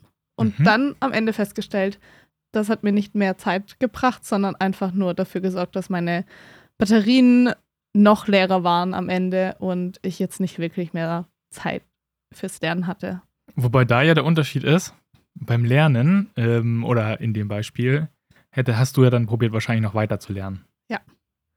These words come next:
Speaker 2: Und hier geht's dann ja darum, dass man sich die Zeit für sich nimmt.
Speaker 1: Genau. Aber ich glaub, im Thema zur Work-Life-Balance ist eben genau diese Sache, diese Termine, die vielleicht jetzt eher ins Thema Life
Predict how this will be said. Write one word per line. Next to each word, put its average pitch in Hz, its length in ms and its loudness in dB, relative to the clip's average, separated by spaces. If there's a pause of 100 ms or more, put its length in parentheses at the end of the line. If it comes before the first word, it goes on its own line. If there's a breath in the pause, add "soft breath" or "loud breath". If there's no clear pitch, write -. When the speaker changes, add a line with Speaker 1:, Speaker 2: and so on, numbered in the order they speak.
(300)
Speaker 2:
Und 110 220 -2
hier 120 160 0
geht's 113 140 -2
dann 110 100 0
ja 107 80 0
darum, 113 320 0
dass 107 160 -6
man 104 140 -2
sich 104 180 -16
die - 80 -18
Zeit 104 220 -8
für 110 100 -4
sich 110 180 -6
nimmt. 95 240 -10 (1120)
Speaker 1:
Genau. 170 380 -2 (400)
Aber 214 260 0
ich 208 120 -4
glaub, 226 320 2 (360)
im 208 180 0
Thema 226 380 -2
zur 208 260 -6
Work-Life-Balance 220 1000 -2
ist 208 140 -4
eben 202 260 -2
genau 196 280 -2
diese 196 340 -4
Sache, 196 360 -4
diese 185 280 -8
Termine, 240 800 4 (520 soft breath)
die 220 360 0 (180)
vielleicht 214 300 0
jetzt 202 160 -6
eher 220 140 2
ins 208 280 0
Thema 202 280 0
Life 226 520 2